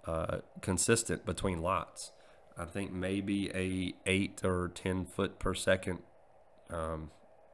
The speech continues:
swing between lots is what I've seen personally with my ammo. Uh, C L, the, my shooting buddy, he shot six Creedmoor all last year for the majority of the year, and he was shooting,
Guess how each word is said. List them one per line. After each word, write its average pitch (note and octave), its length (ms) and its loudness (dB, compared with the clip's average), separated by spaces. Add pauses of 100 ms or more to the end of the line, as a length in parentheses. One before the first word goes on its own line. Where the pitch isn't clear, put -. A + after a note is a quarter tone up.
(300)
swing G2 460 2
between F#2 420 0
lots E2+ 400 0
is F2+ 80 -2
what F#2 160 2
I've F2+ 260 4
seen G#2+ 260 0
personally G2+ 360 0
with E2 80 -2
my F2+ 220 0
ammo. A#2 340 0 (560)
Uh, F#2 240 2
C A2 300 2
L, A2 200 8
the, F#2+ 320 2 (460)
my G2+ 120 -2
shooting A#2+ 240 2
buddy, F#2+ 240 6
he G#2+ 200 4
shot G2 380 0
six - 240 0
Creedmoor F#2+ 420 2
all F2+ 120 2
last F#2 280 0
year G2+ 160 4
for G2 160 -2
the F#2 100 -2
majority F#2 440 2
of F2 60 -2
the F2+ 100 -2
year, F2+ 320 0
and F2 160 -6
he G#2+ 160 0
was A2+ 140 2
shooting, F2+ 420 -2